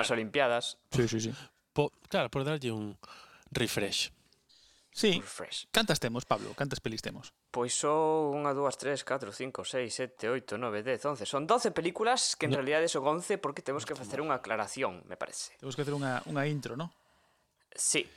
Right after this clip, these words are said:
Speaker 1: hai que hacer unha aclaración porque a primeira peli da lista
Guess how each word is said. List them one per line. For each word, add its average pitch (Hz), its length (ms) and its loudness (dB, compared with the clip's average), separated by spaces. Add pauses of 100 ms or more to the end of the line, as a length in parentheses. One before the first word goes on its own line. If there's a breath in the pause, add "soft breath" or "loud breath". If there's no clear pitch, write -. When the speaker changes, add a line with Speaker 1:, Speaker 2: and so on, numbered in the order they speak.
(120)
Speaker 1:
hai 131 80 6
que 143 80 -4
hacer 139 260 0
unha 139 300 2
aclaración 147 480 0
porque 180 160 0
a 147 80 0
primeira 156 320 0
peli 160 160 0
da 156 80 2
lista - 640 -4